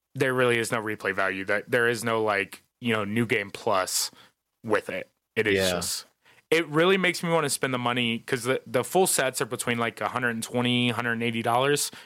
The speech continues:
Speaker 1: depending on what set you buy. But it really does make me wanna buy a full set, because I imagine that's, like,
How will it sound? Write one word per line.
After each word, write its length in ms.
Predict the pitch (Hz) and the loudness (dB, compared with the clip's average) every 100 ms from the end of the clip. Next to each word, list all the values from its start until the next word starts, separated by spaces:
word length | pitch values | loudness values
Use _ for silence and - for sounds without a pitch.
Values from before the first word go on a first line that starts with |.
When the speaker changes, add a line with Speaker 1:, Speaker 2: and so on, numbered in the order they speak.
| - _ | -20 _
Speaker 1:
depending 280 | - 131 123 | -6 -2 -2
on 40 | 110 | 0
what 120 | 113 | -2
set 260 | - 117 - | 0 -2 0
you 120 | 143 | -2
buy. 280 | 143 185 233 _ _ _ _ _ _ - | 0 0 -2 _ _ _ _ _ _ -2
But 100 | 151 | 0
it 80 | 127 | 0
really 400 | 127 151 180 156 | 2 4 6 4
does 300 | 135 135 117 | 2 0 0
make 200 | 123 127 | -2 -2
me 80 | |
wanna 220 | 120 113 107 | 0 0 0
buy 160 | 107 | 0
a 60 | 107 | -2
full 240 | - 110 | -2 -2
set, 340 | - 107 92 - | 0 -2 -4 -6
because 260 | 110 117 | -4 0
I 120 | 120 | 0
imagine 400 | 123 117 110 110 | 0 0 -2 -2
that's, 220 | 107 107 107 | -2 -2 -4
like, 300 | 92 85 | -6 -8